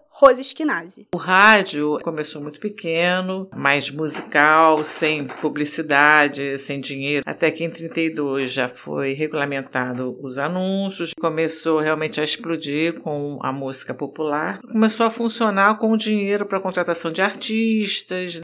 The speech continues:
Speaker 1: A radiodifusão contou com a ajuda das transmissões esportivas, radionovelas, programas humorísticos e musicais e programas de radiojornalismo, que proporcionaram o aumento da audiência entre o fim da década de mil novecentos e quarenta até mil novecentos e cinquenta.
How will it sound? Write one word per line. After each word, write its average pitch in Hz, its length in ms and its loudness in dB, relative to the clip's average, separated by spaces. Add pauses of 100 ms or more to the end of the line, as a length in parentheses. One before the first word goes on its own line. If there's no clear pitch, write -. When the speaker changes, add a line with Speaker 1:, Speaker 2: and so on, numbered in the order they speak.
Speaker 1:
A 277 60 4
radiodifusão 247 800 2
contou 262 360 2
com 277 120 -2
a 277 40 2
ajuda 220 300 -6
das 202 220 -4
transmissões 285 500 -2
esportivas, 202 800 -8 (100)
radionovelas, 247 840 2
programas 294 540 4
humorísticos 226 640 0
e 196 40 -6
musicais 214 680 -4 (420)
e 339 80 0
programas 311 480 0
de 294 120 -4
radiojornalismo, 254 880 2 (260)
que 285 100 -4
proporcionaram 220 800 0
o 240 80 -4
aumento 262 400 2
da 269 100 6
audiência 226 600 0
entre 262 220 -4
o 294 40 -8
fim 185 180 -8
da 185 100 -6
década 185 320 -12
de 185 140 -12
mil 180 120 -10
novecentos 156 420 -14
e - 20 -20
quarenta 277 520 2
até 311 320 -4
mil 294 200 0
novecentos 285 420 -6
e - 20 -12
cinquenta. 233 460 -8